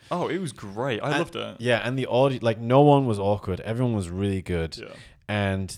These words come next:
Speaker 2: the audience were just really nice, like, really up for it kind of
Speaker 1: Mm-hmm.
Speaker 2: thing. And yeah, it just, the second time just went really, really well. And so much so that I,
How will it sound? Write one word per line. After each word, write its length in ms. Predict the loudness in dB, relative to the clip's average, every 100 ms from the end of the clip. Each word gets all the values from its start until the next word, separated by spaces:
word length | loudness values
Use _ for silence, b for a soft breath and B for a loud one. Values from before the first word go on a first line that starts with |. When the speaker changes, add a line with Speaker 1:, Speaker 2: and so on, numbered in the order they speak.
| -8
Speaker 2:
the 100 | 2
audience 500 | 6 8 8 2 0
were 60 |
just 240 | -4 -6 -6
really 460 | 0 6 8 8 4
nice, 580 | 0 -2 -6 -12 -16 _
like, 160 | -8 -8
really 680 | -6 -2 2 2 2 0 -2
up 200 | -6 -8
for 180 | -8 -6
it 140 | -6 -8
kind 160 | -10 -10
of 60 |
Speaker 1:
Mm-hmm. 40 | -8
Speaker 2:
thing. 180 | -10 -12 -8
And 460 | -4 -4 -6 -12 b b b b b
yeah, 220 | -2 2 2
it 180 | 0
just, 260 | -4 -6 -4
the 80 | -4
second 380 | 0 -2 -2 -6
time 220 | -6 -6
just 140 | -8
went 140 | -12 -10
really, 520 | -10 -6 -4 -2 -4
really 200 | -4 -4
well. 420 | -4 -4 -6 -8 B B B B _ -10
And 100 | 0
so 100 | 2
much 120 | 2
so 200 | 4 4
that 180 | 6 4
I, 140 | 0